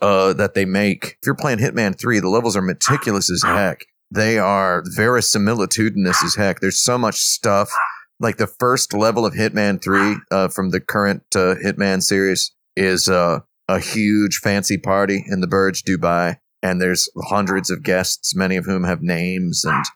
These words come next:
and, uh, characters and personalities. And, uh,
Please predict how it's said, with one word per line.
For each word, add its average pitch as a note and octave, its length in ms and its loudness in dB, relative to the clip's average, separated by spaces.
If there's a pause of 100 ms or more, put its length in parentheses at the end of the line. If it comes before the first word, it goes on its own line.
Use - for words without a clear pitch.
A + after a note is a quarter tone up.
(220)
and, E2+ 280 -4
uh, D#2 240 0 (300)
characters F#2+ 460 0
and E2+ 100 -6
personalities. F2 880 -2
And, E2 220 -4
uh, D2 220 2